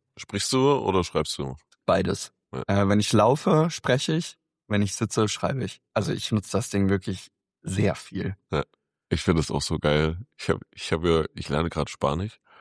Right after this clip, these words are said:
Speaker 2: <laughs> Mit Chat G P T?
Speaker 1: Mit Chat G P T.
Speaker 2: Geil.
Speaker 1: Also unter anderem, also Duolingo und Chat G P T. Keine Werbung, kann auch irgendwas anderes
Speaker 2: <laughs>
Speaker 1: Babbeln nehmen und wie auch
Speaker 2: Ja.
Speaker 1: immer. Aber es ist Chat G P T und hab ich mir einen eigenen G P T gebaut.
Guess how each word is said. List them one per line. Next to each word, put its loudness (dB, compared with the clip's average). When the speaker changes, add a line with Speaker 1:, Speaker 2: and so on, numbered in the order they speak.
Speaker 2:
<laughs> -4
Mit 6
Chat 4
G 2
P 4
T? 4
Speaker 1:
Mit 2
Chat -2
G -8
P -6
T. -12
Speaker 2:
Geil. 2
Speaker 1:
Also 0
unter 4
anderem, 2
also -2
Duolingo 0
und -4
Chat -4
G -4
P -4
T. 2
Keine 2
Werbung, 2
kann 0
auch 2
irgendwas -2
anderes 2
Speaker 2:
<laughs> -20
Speaker 1:
Babbeln 0
nehmen -2
und -6
wie 2
auch -2
Speaker 2:
Ja. 0
Speaker 1:
immer. 2
Aber 2
es -6
ist -8
Chat -2
G -8
P -2
T 0
und 4
hab 4
ich -4
mir 2
einen 0
eigenen 2
G -2
P 0
T 0
gebaut. 0